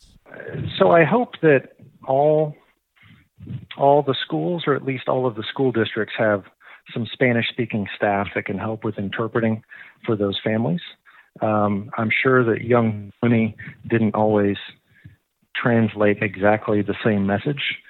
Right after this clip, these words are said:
to his parents. There, we don't really want the students acting as a filter of what messages are coming home, right? So we should have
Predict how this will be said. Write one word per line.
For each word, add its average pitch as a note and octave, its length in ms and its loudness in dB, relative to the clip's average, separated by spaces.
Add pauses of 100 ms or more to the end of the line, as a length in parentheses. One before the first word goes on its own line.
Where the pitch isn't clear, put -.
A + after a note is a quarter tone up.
(420)
to G#2+ 280 2
his G2+ 200 -2 (100)
parents. C3+ 400 0 (320)
There, A2 360 4 (100)
we B2+ 160 0
don't B2+ 200 4
really A2 200 2
want A2 220 0
the G#2 80 -4 (120)
students A2 380 0
acting G#2 380 2
as G2 100 0
a F#2+ 160 -2
filter G#2 440 -2 (420)
of G#2 160 -2
what G2+ 240 2
messages G#2 560 0
are G2 80 -2
coming G2 320 -2
home, F#2+ 480 -2
right? G2 200 -2 (640)
So C3+ 320 6 (140)
we C#3 180 2
should F#3 240 4
have B2 380 2